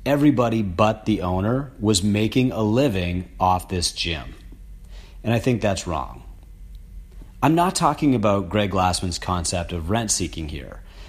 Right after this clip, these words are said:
What I'm talking about is making sure the platform supports the owner first. The purpose of a business is to support you. Second to that is to make fantastic opportunities for its clients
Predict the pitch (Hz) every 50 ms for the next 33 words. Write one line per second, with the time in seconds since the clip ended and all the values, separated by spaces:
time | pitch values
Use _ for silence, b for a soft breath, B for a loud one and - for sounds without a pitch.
0 | B B B 117 123 123 - - 135 135 160 175 - 147 117 101 82 82 82 78
1 | 78 78 80 80 - - - - - - 107 98 98 110 110 107 101 107 98 95
2 | - - 120 113 95 92 - - - 120 117 117 - 110 107 98 - - 95 -
3 | - 123 117 107 - - 107 90 87 90 85 85 85 - - 139 101 71 69 -
4 | - - - - b b b b b b b b b b - 101 - 147 160 185
5 | 196 - 185 160 123 101 85 98 95 90 95 95 90 - - - 95 87 - -
6 | - 95 - - - - - - 85 85 85 82 - - - - - - 87 87
7 | 78 - - - - - - - B B B B B B - - - 175 190 190
8 | 233 202 - 131 101 90 82 80 82 82 - - 98 - - - 101 101 95 90
9 | - - 90 87 - - - 117 127 - 127 104 110 104 95 95 92 - - 101
10 | 95 92 87 90 90 87 85 - - - - - - - - 98 87 80 - -
11 | - - 98 95 98 101 104 98 - - - -